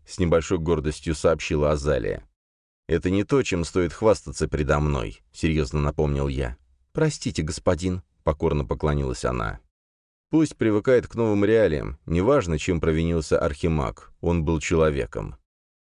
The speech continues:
"Возможно, так проверяют мою верность, а не Азалии", задумался я. "Легион, есть какие-то мысли по этому поводу? И вообще, почему ты проморгал то, что нас хотят убить?" "Я спал",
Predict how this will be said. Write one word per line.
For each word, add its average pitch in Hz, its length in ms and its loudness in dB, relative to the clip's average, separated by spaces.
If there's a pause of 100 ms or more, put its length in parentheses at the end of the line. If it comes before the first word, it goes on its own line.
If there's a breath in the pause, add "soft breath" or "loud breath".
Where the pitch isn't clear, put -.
(160)
"Возможно, 87 680 0
так - 180 2
проверяют 98 540 2
мою 101 240 0
верность, 107 640 0
а 101 100 -2
не 104 160 0
Азалии", 107 600 0
задумался 76 540 0
я. 69 340 -4 (200)
"Легион, 95 560 2
есть 95 280 -2
какие-то 127 340 0
мысли 143 220 0
по 90 100 2
этому 101 240 2
поводу? 80 480 2
И 73 80 -4
вообще, 69 540 -2 (140)
почему 82 360 -2
ты 76 120 -4
проморгал 98 600 2
то, 107 160 -2
что - 180 -4
нас 107 180 0
хотят 101 340 0
убить?" 120 440 -4 (540)
"Я 120 360 4
спал", 117 880 4